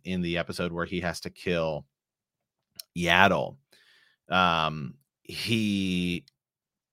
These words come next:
is talking to Palpatine, at least at that moment in time, as if he is his equal, not his master. 'Cause then by the end of it, he calls him his apprentice, right? Uh, he talks about how he had lost an apprentice, and so did,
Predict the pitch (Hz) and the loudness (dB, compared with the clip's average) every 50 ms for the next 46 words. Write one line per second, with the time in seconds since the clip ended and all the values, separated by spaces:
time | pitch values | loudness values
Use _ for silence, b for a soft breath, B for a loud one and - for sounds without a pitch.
0 | _ _ - 104 104 95 - - - - 131 139 151 147 143 139 117 107 - 101 | _ _ -4 -2 -2 -2 -2 -4 2 6 6 8 8 6 4 0 -4 -2 -2 -4
1 | 92 - 104 95 92 - 101 - - 95 90 90 78 80 90 85 - - - - | -2 2 2 2 2 2 0 -2 -2 0 0 0 -2 -2 -4 -4 -6 -6 -10 -6
2 | - - 87 90 - - 85 85 80 78 71 71 71 69 69 - 82 65 50 53 | -2 2 2 2 2 0 -2 -4 -4 -4 -6 -6 -6 -8 -8 -8 -8 -8 -8 -10
3 | 58 58 - - _ - 90 87 95 90 87 - - 92 87 85 82 - - 92 | -12 -14 -16 -10 _ -4 -4 -2 -2 -4 -4 -4 -4 -4 -2 -2 -4 -4 -6 -6
4 | 87 - - _ - 101 92 90 - - 65 62 52 - - 82 92 82 78 - | -8 -8 -10 _ -6 -6 -6 -6 -6 -8 -8 -8 -8 -10 -6 -2 -2 0 0 -2
5 | - - 82 76 73 78 80 85 82 78 71 67 - - - - - - - _ | -4 -6 -6 -6 -6 -4 -4 -2 0 0 -2 -4 -6 -10 -12 -12 -12 -14 -20 _
6 | b b b b b b b b 98 98 85 82 78 85 101 127 127 113 95 95 | b b b b b b b b 2 2 2 2 4 8 8 8 8 8 6 4
7 | 82 82 87 - - 87 82 78 - 87 82 73 82 78 76 - - - - - | 4 2 -2 0 2 2 2 2 2 -2 -4 -4 -4 -4 -4 -6 -6 -8 -4 -2
8 | 87 78 71 - - - - - - - - - _ _ _ _ _ - 78 80 | -2 -2 -4 -6 -12 -12 -12 -12 -14 -14 -14 -18 _ _ _ _ _ -4 -2 -2
9 | 82 85 80 - _ _ b b b b b b b b b b b 78 80 78 | -2 -2 -4 -6 _ _ b b b b b b b b b b b -4 -2 -2
10 | 78 76 90 85 - 90 85 - - - 82 82 85 80 76 110 113 117 120 110 | -2 -2 -2 -2 0 0 0 0 0 0 0 0 0 0 0 4 6 6 6 6
11 | 113 110 107 107 104 - - 104 104 95 - 107 104 101 98 - 104 98 95 95 | 8 8 10 8 8 6 4 0 0 2 2 2 2 2 0 0 2 2 2 2
12 | 90 - - - 82 78 73 71 - 85 82 80 78 - 76 76 73 69 - - | 0 -2 -6 -8 -10 -10 -8 -6 -4 -4 -4 -4 -4 -6 -6 -6 -6 -6 -10 -14